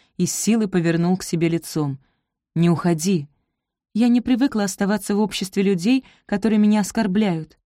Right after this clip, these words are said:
Бенедикт даже вздрогнул. Такая острая боль застыла в глазах Софи. «Я вовсе тебя не оскорбляю, и ты это знаешь», — проговорил он. «Это правда. Ты не создана быть горничной, Софи.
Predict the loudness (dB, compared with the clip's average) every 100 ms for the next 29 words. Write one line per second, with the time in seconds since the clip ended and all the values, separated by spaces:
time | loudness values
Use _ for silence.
0 | _ _ _ _ -4 -2 0 -2 -2 -2
1 | 0 -2 -4 -2 0 0 -2 -4 -10 _
2 | _ _ -8 -2 0 0 -2 -2 0 0
3 | 0 0 0 0 -4 -4 -2 0 0 -2
4 | -2 -4 -4 -6 -6 -8 -8 -12 _ _
5 | _ _ _ -8 -2 0 0 -2 -2 -2
6 | 0 0 0 -2 -2 -4 0 2 2 2
7 | 0 0 0 -2 -2 0 2 0 -4 -16
8 | _ _ -6 -4 -2 -2 -2 -4 -6 -8
9 | _ _ _ -2 -2 -2 -4 0 2 0
10 | -2 -8 -12 _ _ _ 4 6 6 4
11 | 0 4 4 4 2 0 2 2 2 -2
12 | -4 -4 -4 -4 -4 -2 -2